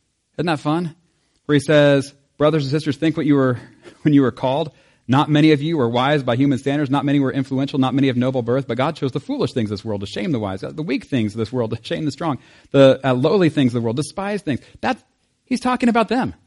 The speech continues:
He's talking about the people of the church in Corinth. And he's like, "Hey, uh, you guys know how you, um,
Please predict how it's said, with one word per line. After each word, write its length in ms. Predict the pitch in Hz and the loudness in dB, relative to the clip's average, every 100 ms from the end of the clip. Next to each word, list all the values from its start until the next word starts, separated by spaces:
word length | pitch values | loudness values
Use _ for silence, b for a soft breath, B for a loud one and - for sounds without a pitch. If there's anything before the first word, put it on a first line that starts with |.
| _ _ | _ _
He's 180 | 196 | -4
talking 300 | - 233 240 | -2 -2 -2
about 160 | 220 202 | -2 -2
the 80 | 185 | -4
people 420 | - 247 220 208 | -4 -4 -2 -4
of 80 | 151 | -4
the 80 | 156 | -4
church 300 | - 226 - | -2 -2 0
in 160 | 175 | -4
Corinth. 340 | 147 226 151 135 | 0 0 0 0
And 100 | 143 | 0
he's 140 | 170 | 0
like, 240 | 165 151 b b b | 0 -2 b b b
"Hey, 320 | - 226 165 | 2 4 4
uh, 180 | 156 147 | 4 2
you 120 | 139 | 0
guys 220 | 170 185 | 0 0
know 120 | 180 190 | 0 0
how 180 | 180 | 0
you, 420 | 165 156 175 175 165 | 0 -2 -2 0 2
um, 320 | 151 131 | 2 2